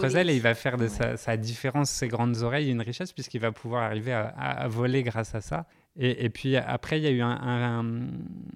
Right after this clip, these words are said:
Speaker 2: il y a eu, il y a eu deux autres films qui ont compté. Il y a eu le, le Huitième jour.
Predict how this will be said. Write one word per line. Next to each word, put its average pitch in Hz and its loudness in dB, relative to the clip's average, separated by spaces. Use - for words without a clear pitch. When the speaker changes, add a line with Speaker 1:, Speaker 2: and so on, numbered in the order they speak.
Speaker 2:
il 139 -4
y 127 0
a 120 4
eu, 120 6
il 113 -2
y 127 2
a 123 6
eu 127 8
deux 156 6
autres 170 4
films 170 0
qui - -4
ont 131 2
compté. 139 2
Il 170 0
y 135 4
a 117 6
eu 113 6
le, 104 6
le 113 6
Huitième 127 4
jour. 135 -2